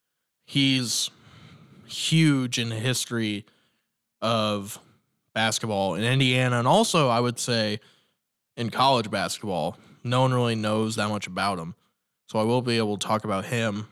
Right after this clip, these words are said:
later on. But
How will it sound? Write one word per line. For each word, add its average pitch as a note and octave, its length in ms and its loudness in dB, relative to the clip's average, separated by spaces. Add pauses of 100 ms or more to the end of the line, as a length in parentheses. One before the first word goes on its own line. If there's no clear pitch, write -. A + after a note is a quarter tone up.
(100)
later G#2 320 -2
on. G2+ 280 -4 (1600)
But B2+ 320 0